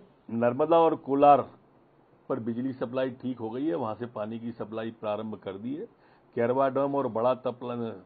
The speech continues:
तालाब से अभी दो घंटे में पानी की सप्लाई प्रारंभ हो जाएगी, जैसी लाइट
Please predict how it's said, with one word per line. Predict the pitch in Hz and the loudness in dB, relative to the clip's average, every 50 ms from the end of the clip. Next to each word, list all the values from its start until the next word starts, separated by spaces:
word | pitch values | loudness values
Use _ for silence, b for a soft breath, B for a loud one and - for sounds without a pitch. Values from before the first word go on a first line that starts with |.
| - - | -10 -4
तालाब | 131 110 107 113 117 120 117 | -2 -2 0 0 -2 -4 -4
से | - - - | -8 -12 -12
अभी | 170 151 151 | -10 -10 -10
दो | 117 107 123 117 | -6 -6 -6 -6
घंटे | 104 104 98 92 104 113 | -6 -10 -12 -12 -10 -10
में | 120 135 123 | -8 -10 -10
पानी | - 107 104 107 110 107 | -10 -10 -10 -10 -12 -12
की | 117 113 | -14 -14
सप्लाई | 95 - 95 90 101 101 117 131 | -12 -12 -14 -12 -10 -12 -12 -12
प्रारंभ | - - 113 101 95 101 101 98 | -10 -8 -8 -6 -6 -8 -10 -10
हो | 90 90 | -12 -12
जाएगी, | 92 95 95 95 104 117 127 | -10 -10 -12 -12 -10 -12 -12
जैसी | 120 113 110 - - 117 | -12 -12 -14 -14 -14 -14
लाइट | 107 98 92 104 | -12 -12 -12 -12